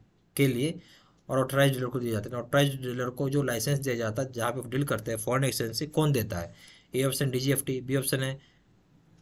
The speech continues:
एफ़डीआई, सी ऑप्शन आरबीआई, डी ऑप्शन है एग्जिम बैंक, ये ऑप्शन है, बहुत है एनसी। लाइसेंस देने का काम जो है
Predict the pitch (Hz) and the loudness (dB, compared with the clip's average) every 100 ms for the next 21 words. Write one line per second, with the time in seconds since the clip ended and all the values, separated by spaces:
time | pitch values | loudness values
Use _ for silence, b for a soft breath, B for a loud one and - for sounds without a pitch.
0 | _ 123 127 143 131 123 143 131 135 123 | _ -2 2 4 4 2 0 0 -2 0
1 | 131 127 127 - 143 175 127 117 135 127 | 0 0 -2 -2 -2 -4 -6 -2 0 0
2 | 123 127 117 113 151 180 - b b b | -2 -2 -4 -2 -2 -4 -8 b b b
3 | b _ 131 135 131 127 117 120 104 113 | b _ -2 0 2 0 -2 -4 -4 -4
4 | 117 160 143 139 131 120 120 113 113 107 | 0 2 2 2 0 -2 -2 -2 -2 -4
5 | 113 | -4